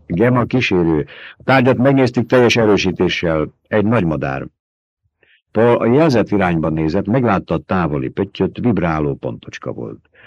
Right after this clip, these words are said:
Most jött rá, mennyire föl lehet csigázva az apja. Minden érzéke riadó készültségben volt.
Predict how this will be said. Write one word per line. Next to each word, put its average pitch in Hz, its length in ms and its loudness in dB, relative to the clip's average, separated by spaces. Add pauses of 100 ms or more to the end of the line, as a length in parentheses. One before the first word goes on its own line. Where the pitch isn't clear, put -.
(200)
Most - 280 -2
jött 127 180 2
rá, 104 200 2
mennyire 127 480 2
föl 117 280 2
lehet 87 320 -2
csigázva 92 640 -4
az 90 100 -6
apja. - 380 -8 (300)
Minden 151 420 4
érzéke 110 760 0 (180)
riadó 85 580 0
készültségben 62 880 -10
volt. 60 380 -18